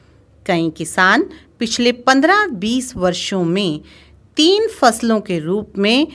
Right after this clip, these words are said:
आलू पैदा कर रहे हैं। एक ही जमीन के टुकड़े से उत्पादन बढ़ाने का यह तरीका बहुविध फसल प्रणाली कहलाता है।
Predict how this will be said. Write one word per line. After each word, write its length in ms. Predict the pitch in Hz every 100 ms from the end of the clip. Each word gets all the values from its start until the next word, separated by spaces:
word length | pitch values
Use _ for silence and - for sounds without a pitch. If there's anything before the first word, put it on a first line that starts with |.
| - - - _ _ 220
आलू 320 | 262 311 339
पैदा 360 | - 160 147
कर 220 | 139 131 123
रहे 260 | 127 131
हैं। 360 | 123 131 120 135 _ _ _ _ _ _ _ -
एक 280 | 294 415 -
ही 260 | - 330 330
जमीन 480 | 226 202 202 247 277
के 240 | - 294
टुकड़े 480 | 285 180 180 240 311
से 360 | - 160 151 - - - _ 247
उत्पादन 640 | 226 - 214 196 214 180
बढ़ाने 600 | 151 160 151 202 285 415
का 300 | - 151 143 - - _
यह 280 | 170 180 180
तरीका 640 | 180 160 185 262 - 143 151 _ _ _
बहुविध 640 | 165 214 226 349 381 370 - -
फसल 460 | - 220 214 254
प्रणाली 720 | 240 - 170 156 196 185 143 147 -
कहलाता 480 | 185 139 117 -
है। 300 | 127 127 117